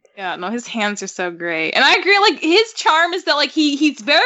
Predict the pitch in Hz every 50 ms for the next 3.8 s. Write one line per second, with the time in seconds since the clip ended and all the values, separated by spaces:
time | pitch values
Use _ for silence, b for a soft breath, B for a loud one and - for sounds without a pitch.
0 | 480 427 381 359 311 254 262 285 330 285 240 269 294 277 - 254 294 392 440 427
1 | - _ - - 254 247 - 269 269 254 247 220 214 208 226 240 262 262 247 -
2 | 240 226 208 - - 311 320 - - - - - 392 415 415 - 247 254 269 269
3 | 269 262 277 240 208 190 185 196 196 175 160 175 185 208 240